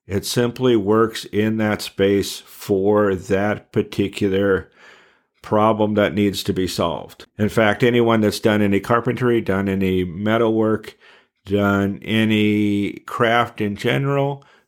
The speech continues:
there is a level of creating something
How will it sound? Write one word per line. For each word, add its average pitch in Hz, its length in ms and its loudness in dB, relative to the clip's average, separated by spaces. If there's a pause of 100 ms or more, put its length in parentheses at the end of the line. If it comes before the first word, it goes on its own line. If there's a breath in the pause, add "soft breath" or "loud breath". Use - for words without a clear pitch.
there 123 260 4
is 120 280 2
a 113 80 2
level 117 680 2
of 107 960 -2 (240)
creating 117 640 0
something 98 760 -6